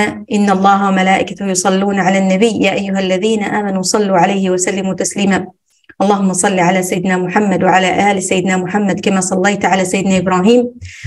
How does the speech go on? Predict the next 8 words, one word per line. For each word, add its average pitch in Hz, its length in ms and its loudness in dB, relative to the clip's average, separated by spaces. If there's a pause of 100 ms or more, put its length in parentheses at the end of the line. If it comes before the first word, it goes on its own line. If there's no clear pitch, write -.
(120)
وآل 214 320 2
سيدنا 190 400 -2
إبراهيم 185 520 -2
في 190 80 -4
العالمين 190 600 2
إنك 190 440 -2
حميد 185 340 -2
مجيد. 185 500 0